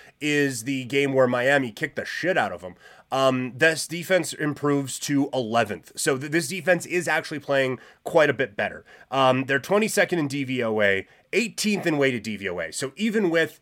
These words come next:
um, taking mo-, um, more of the schedule into account, that they are still twenty-second in the league in efficiency, twelfth in offense, um, and again, the defensive stats are gonna be skewed there at thirty-second.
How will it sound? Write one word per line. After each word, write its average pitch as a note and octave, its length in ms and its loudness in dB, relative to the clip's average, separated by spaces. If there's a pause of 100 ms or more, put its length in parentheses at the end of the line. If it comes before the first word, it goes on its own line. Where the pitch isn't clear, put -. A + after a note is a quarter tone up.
(320)
um, B2 360 2
taking D3 420 0
mo-, C#3 240 2
um, A2+ 420 -4
more C#3 420 4
of C3 240 -2
the A#2+ 120 -4
schedule C#3 640 0
into C#3+ 420 -4
account, C#3+ 440 -2 (280)
that C3 140 -4
they C#3+ 140 4
are C#3+ 160 4
still C3 760 4
twenty-second D#3 640 0
in A#2+ 60 -4
the A#2 60 -2
league A#2 200 -4
in A2 80 0
efficiency, G#2+ 480 -6
twelfth C#3+ 320 0
in A#2+ 40 -2
offense, G2+ 400 -2 (240)
um, G2+ 220 -6
and A#2+ 100 -2
again, A2 220 -2
the G2+ 60 -6
defensive G2+ 420 -10
stats F2 240 -10
are F#2+ 40 -14
gonna F#2+ 140 -12
be F2+ 80 -18
skewed E2 300 -18
there E2+ 160 -10
at - 240 -16
thirty-second. F#2 840 -8